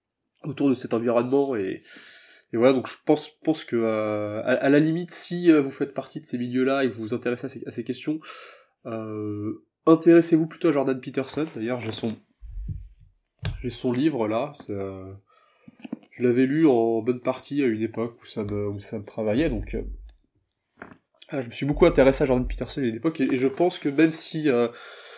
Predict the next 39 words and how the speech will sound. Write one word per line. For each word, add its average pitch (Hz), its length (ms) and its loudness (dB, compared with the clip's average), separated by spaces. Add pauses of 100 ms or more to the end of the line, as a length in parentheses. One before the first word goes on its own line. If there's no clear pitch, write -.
(180)
même 123 80 -2
si - 180 0
à 147 60 6
mon 135 160 0
avis, 139 220 4
il 151 100 -2
y 135 60 6
a, 107 520 0
il 107 100 -8
y 110 60 -10
a, 107 140 -12
il 107 680 -10
y 117 40 -2
a 110 40 -6
quelque 117 200 -12
chose 139 200 -2
quand 117 160 -6
même 123 280 -6
de, 107 120 -4
euh, 98 380 -4 (1700)
un, 147 160 6
un 151 100 2
peu 160 160 0
trop, 180 400 6
un 143 40 2
peu 156 120 0
trop 165 200 2
d'énergie 143 420 4
masculine 139 600 -4
et 117 200 2
pas 117 120 -6
assez 123 160 -10
d'énergie 120 320 -8
féminine, 127 300 -6
disons, 120 260 -4
dans 107 140 -6
son 120 160 -8
approche, 127 420 -4
une, 107 480 -6